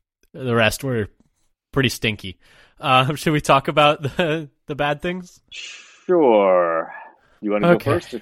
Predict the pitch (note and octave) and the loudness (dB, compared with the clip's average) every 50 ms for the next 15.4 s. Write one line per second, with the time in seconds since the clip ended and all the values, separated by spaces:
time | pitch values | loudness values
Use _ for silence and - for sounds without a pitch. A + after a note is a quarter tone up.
0 | - - G2+ F#2+ F#2 - D3 D#3+ E3 D#3 - - - - _ _ _ _ - E3 | -10 -6 -4 -4 -4 0 2 2 2 2 0 -2 -12 -20 _ _ _ _ -6 -4
1 | F3+ E3+ D#3 C#3 - C#3 A2 G2+ - - - _ _ _ _ _ _ _ _ - | -4 -2 -4 -6 -6 -10 -14 -14 -14 -16 -18 _ _ _ _ _ _ _ _ -16
2 | - E3+ F3+ E3+ D#3 C3+ A#2+ - - _ _ _ _ _ - F#3+ F#3+ F#3 F3+ E3+ | -10 -8 -6 -4 -2 -2 -4 -4 -8 _ _ _ _ _ -16 -10 -8 -6 -6 -4
3 | E3 - - - - _ _ - - - - D3 C#3 C#3 B2 B2 A2 - B2+ B2 | -6 -6 -8 -12 -14 _ _ -2 2 2 2 2 2 4 4 4 6 6 4 4
4 | A#2+ G#2+ - C3 B2+ - C3 A2 A2+ A2 G#2 A#2+ B2 B2 A#2+ - - - _ C3+ | 2 2 2 0 2 2 2 0 0 2 2 4 4 4 2 0 -6 -16 _ -12
5 | D#3 D#3 C#3 C3 B2 A#2 - - - C#3+ D#3+ D#3 D3+ C3+ B2 A2 - - _ _ | -6 -4 -4 -4 -4 -6 -8 -12 -10 -8 -4 -4 -2 -2 -4 -6 -8 -18 _ _
6 | G#3+ _ _ _ _ _ _ _ D#3+ E3 E3 D#3 C#3 - F3 D#3 D3+ D3+ C#3+ C3+ | -20 _ _ _ _ _ _ _ 0 0 0 0 2 0 0 0 0 -2 -4 -6
7 | B2+ - _ _ D3+ C#3 - - - - - F3+ F#3 F3+ D3+ C3 - - - C#3+ | -12 -16 _ _ -12 -12 -10 -12 -14 -8 -4 0 0 2 0 0 -4 -4 -4 -2
8 | C3+ C3 B2+ B2+ - C#3 C3+ B2+ A#2 A2+ A2+ - _ _ - - G3 F3 - - | 0 0 -2 -4 -4 -2 -2 -2 -2 -2 -6 -8 _ _ -2 0 0 0 0 0
9 | F#3+ F3 E3 D#3+ D#3 D3+ D3 D3+ D#3+ D#3+ D3 C#3 C#3+ C#3+ D3 D3 D3 C#3 B2+ B2+ | -2 2 4 4 4 4 6 6 6 6 4 -2 -4 0 0 0 0 0 -2 -4
10 | B2 A#2 B2+ B2+ B2 B2+ A#2+ A2+ - C3 C3 A#2+ - B2 A#2 A2+ A#2 - - - | -4 -4 -4 -4 -4 -6 -10 -8 -6 -6 -6 -4 -4 -6 -8 -8 -12 -16 -20 -20
11 | - - _ _ - D3 D3+ D#3+ D#3 C#3+ C3 C3 A#2 A#2+ D#3+ E3 E3+ E3+ D#3+ - | -20 -20 _ _ -2 2 2 2 2 0 -4 -8 -4 0 2 4 4 4 2 0
12 | F#3+ E3 C3+ - D#3 D3+ C#3 C#3+ D3 C3+ B2 C3 C#3 C3+ C3 B2 A2+ G#2+ - - | -4 -8 -6 -6 -6 -4 -2 -2 -4 -4 -4 -6 -6 -6 -6 -6 -10 -14 -14 -14
13 | - D3+ D3 D3+ C#3+ C#3+ C3+ - - _ _ _ - - - _ _ _ - E3+ | -12 -10 -10 -10 -8 -8 -10 -10 -14 _ _ _ -20 -20 -20 _ _ _ -8 -2
14 | A3+ G4+ G#4 - - - - _ _ _ _ _ _ - - _ _ _ _ - | 2 2 2 2 0 -8 -18 _ _ _ _ _ _ -20 -20 _ _ _ _ -2
15 | D#3 C#3+ - - B2 F#2 E2 | -2 0 2 0 0 -2 -2